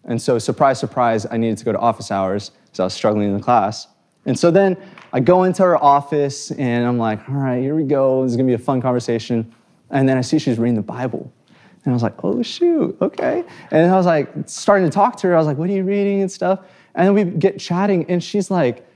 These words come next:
this sweetest lady ever. And she's been, like, working hard to pay for her family to come into the country, be missionaries and stuff. And I was sitting there thinking, one, I'm a terrible human being and I need Jesus. But two,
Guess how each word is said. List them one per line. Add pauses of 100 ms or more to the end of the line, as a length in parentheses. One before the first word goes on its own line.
(120)
this
sweetest
lady
ever. (260)
And
she's
been,
like,
working
hard
to (160)
pay
for
her
family
to
come
into
the
country,
be
missionaries
and
stuff. (480)
And
I
was
sitting
there
thinking,
one, (380)
I'm
a
terrible
human
being
and
I
need
Jesus. (380)
But
two,